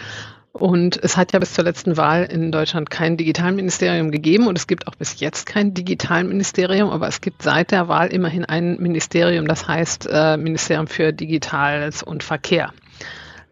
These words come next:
Ähm, und das war vorher das Ministerium für Verkehr und digitale Infrastruktur.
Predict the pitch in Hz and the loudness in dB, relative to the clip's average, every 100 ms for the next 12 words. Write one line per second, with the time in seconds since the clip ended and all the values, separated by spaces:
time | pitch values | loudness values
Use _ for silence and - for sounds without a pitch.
0 | - 160 151 151 - 156 - 165 151 - | 2 2 2 -2 -4 -2 0 0 0 2
1 | 175 190 160 - 165 160 - 156 156 151 | 4 4 2 0 -2 0 0 2 2 0
2 | - 127 147 - 165 170 - 156 151 165 | -4 -4 -4 0 0 2 0 -4 -2 -2
3 | 175 175 185 208 - - - - - - | 0 2 4 2 0 -4 -6 -10 -12 -12